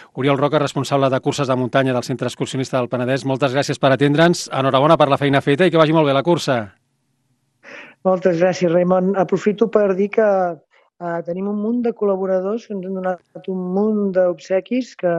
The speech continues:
Speaker 2: repartirem als guanyadors, però també sortejarem. Eh, no els vull anomenar perquè me'n deixaria algun. Us convido a que veieu el nostre cartell i sobretot que ens seguiu a les xarxes, al nostre Instagram, que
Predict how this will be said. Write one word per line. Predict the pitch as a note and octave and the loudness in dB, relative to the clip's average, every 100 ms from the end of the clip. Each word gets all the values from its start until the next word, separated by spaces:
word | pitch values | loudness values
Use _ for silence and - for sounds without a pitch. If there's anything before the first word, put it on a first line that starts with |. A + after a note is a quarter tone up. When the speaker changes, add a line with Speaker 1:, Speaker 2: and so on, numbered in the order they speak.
| E3 | -4
Speaker 2:
repartirem | E3+ E3+ D#3+ F3+ F3+ F3+ F3 E3+ | -4 -4 -2 0 0 0 -4 -4
als | D#3+ D3+ | -6 -2
guanyadors, | E3+ E3+ F3 G#3 G#3+ | -2 0 0 0 0
però | - F3 | -2 -4
també | E3 D#3+ D3+ | -4 -10 -6
sortejarem. | F3 - E3 D#3+ E3+ G#3+ A#3+ - - - - - - - | -6 -2 -2 0 2 0 -2 -8 -20 -20 -20 -20 -16 -4
Eh, | E3+ E3+ F3 F3+ | 0 2 0 0
no | F3+ G#3+ | 0 0
els | F#3+ | 0
vull | A3 | 0
anomenar | G#3+ G#3 F#3+ G3 | 0 0 0 0
perquè | G#3+ A3 F#3+ | -2 -2 -2
me'n | F3+ | -4
deixaria | E3 F3+ F3 F3 | -6 -4 -2 0
algun. | E3+ E3 G#3+ A#3+ A#3 _ - _ - | 0 0 0 -2 -6 _ -20 _ -14
Us | E3+ | -10
convido | - F3 G3 G3+ G3 | -4 0 2 2 0
a | F#3 | 0
que | F#3 | 0
veieu | F#3 F#3 F3 | 2 2 0
el | F3 | -2
nostre | F3 - F3+ | -8 -8 -4
cartell | F3 E3+ G3+ G#3+ | -4 -2 0 -2
i | |
sobretot | G3+ F3 F3 F3+ - | -2 -2 -2 -4 -8
que | F#3 | -8
ens | F3 | -8
seguiu | - D#3+ E3+ E3 | -10 -4 -2 2
a | E3 | 0
les | D#3 | -2
xarxes, | - E3+ - G3 | -6 -8 -2 -2
al | E3+ | -2
nostre | E3 D#3+ - D#3+ | -4 -8 -4 -4
Instagram, | D#3+ - D#3+ D#3 F3 G3+ - - - | -4 -8 -4 -2 0 -2 -6 -16 -4
que | D#3 | 0